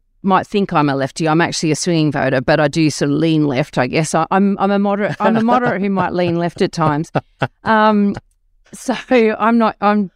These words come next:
Speaker 1: you know, but, and I'm also a bit of a, my own personal environmental warrior. Anyway, th-, th-, that, that aside,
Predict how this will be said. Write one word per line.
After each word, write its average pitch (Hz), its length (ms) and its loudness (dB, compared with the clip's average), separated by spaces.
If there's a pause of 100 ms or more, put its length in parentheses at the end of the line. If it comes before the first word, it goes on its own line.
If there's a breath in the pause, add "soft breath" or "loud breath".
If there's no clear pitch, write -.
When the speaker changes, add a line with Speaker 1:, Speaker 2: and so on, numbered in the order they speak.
(160)
Speaker 1:
you 202 160 -2
know, 175 220 0 (140)
but, 170 200 -2
and 202 180 2
I'm 196 160 2
also 165 460 0 (280)
a 170 100 -4
bit 180 140 0
of 165 80 0
a, 165 120 2
my 160 400 0
own 156 260 -4
personal 170 400 0
environmental 156 640 0
warrior. 156 440 0
Anyway, 190 340 2 (120)
th-, 220 220 0
th-, 175 200 -6 (100)
that, 277 160 -2 (100)
that 254 180 0
aside, 190 580 -2